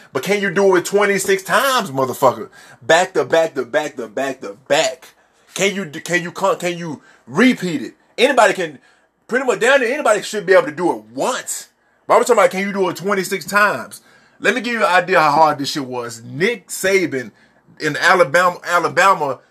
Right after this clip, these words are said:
they only do, I think, fourteen or fourteen or sixteen, sixteen one tens.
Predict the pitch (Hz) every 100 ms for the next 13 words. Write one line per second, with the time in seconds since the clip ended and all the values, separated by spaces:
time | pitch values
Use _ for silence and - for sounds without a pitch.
0 | _ _ 165 240 233 202 170 190 180 160
1 | _ _ _ 156 156 226 240 - - 240
2 | 240 - 180 160 - 139 - 233 247 233
3 | 214 170 - 233 - 180 160 139 117 _
4 | _ - - - - 196 165 151 175 170
5 | - 170 117 - -